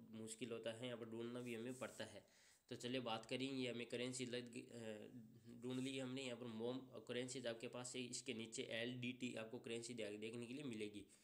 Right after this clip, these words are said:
तो इस currency आपकी flush में अभी फ़िलहाल ये चल रही है currency। इसमें क्या करना है आप देख सकते हैं इसकी करेंसीज की value क्या है। आपको यहाँ पर क्या करना है, अगर आप इस currency को ख़रीदना चाहते हैं और आपको लगता है कि आने वाले वक्त में इस करेंसीज की value हाई करेंसी जा सकती है, हाई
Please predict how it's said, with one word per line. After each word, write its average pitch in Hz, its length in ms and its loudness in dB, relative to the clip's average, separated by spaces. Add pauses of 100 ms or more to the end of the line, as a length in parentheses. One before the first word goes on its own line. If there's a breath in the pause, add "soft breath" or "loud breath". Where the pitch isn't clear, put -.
(340 loud breath)
तो 127 60 4
इस 131 120 6
currency 131 340 4
आपकी 127 240 2 (120)
flush 131 300 2
में 127 100 0
अभी 123 220 2
फ़िलहाल 113 320 -2
ये 120 140 -2
चल 120 140 -4
रही 127 220 2
है 127 80 2
currency। 120 440 0
इसमें 120 280 -6
क्या 120 140 -2
करना 120 220 -2
है 117 60 0
आप 117 80 -4
देख 123 180 0
सकते 131 240 -2
हैं 139 60 0
इसकी 127 160 -2
करेंसीज 117 440 -2
की - 140 -6
value 113 300 2
क्या 113 160 0
है। 107 200 -4 (1080 loud breath)
आपको 123 280 0
यहाँ 135 160 4
पर 135 100 2
क्या 135 140 2
करना 127 220 2
है, 147 140 0
अगर 131 260 2
आप 127 120 2
इस 131 380 0
currency 127 360 2
को 127 120 0
ख़रीदना 120 400 -2
चाहते 123 260 2
हैं 143 160 -4 (280 loud breath)
और 123 100 4
आपको 127 240 4
लगता 123 280 2
है 139 140 -2
कि 131 100 -2
आने 120 200 0
वाले 127 220 0
वक्त 123 200 -6
में 131 120 0
इस 131 100 0
करेंसीज 120 460 -4
की 120 80 -4
value 123 280 0
हाई 113 220 -2 (400)
करेंसी 131 360 2
जा 120 180 2
सकती 131 280 -4
है, 131 60 -4
हाई 110 240 -2